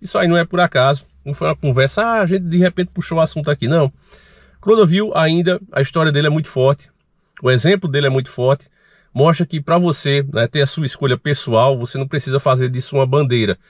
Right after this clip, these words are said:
Querer privilégios por causa disso ou daquilo. Ele dizia, "Ó, me respeita, respeita o meu trabalho, eu tenho minha escolha, não quero sofrer preconceito por isso, mas o que querem fazer é libertinagem." Então, essa mensagem que Clodovil passou até o seu último momento,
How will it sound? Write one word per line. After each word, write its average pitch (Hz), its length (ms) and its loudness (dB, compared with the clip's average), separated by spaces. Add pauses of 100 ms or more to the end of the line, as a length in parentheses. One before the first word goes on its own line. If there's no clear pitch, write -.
(220)
Querer 135 260 4
privilégios 147 720 0
por 135 140 -8
causa 131 320 0
disso 127 320 -6
ou 143 40 -6
daquilo. 123 440 -4 (100)
Ele 117 140 -8
dizia, 120 260 0
"Ó, 90 100 2
me 117 160 -2
respeita, 156 580 -2 (300)
respeita 147 420 -4
o - 40 -2
meu 135 120 4
trabalho, 131 540 0 (280)
eu 120 100 -6
tenho 156 180 0
minha 147 140 2
escolha, 131 300 0
não 180 200 4
quero 135 220 0
sofrer 139 320 -4
preconceito 135 580 -2
por 180 160 -2
isso, 208 300 -4 (580)
mas 185 480 2 (400)
o 143 80 -6
que 160 140 -6
querem 160 220 2
fazer 143 300 2
é 147 40 2
libertinagem." 139 760 0 (140)
Então, 170 380 0 (380)
essa 139 240 0
mensagem 175 400 2
que 190 80 -4
Clodovil 151 440 -2
passou 120 380 -2
até 190 260 -2
o 196 120 -2
seu 175 240 -4
último 185 340 -4
momento, 151 580 0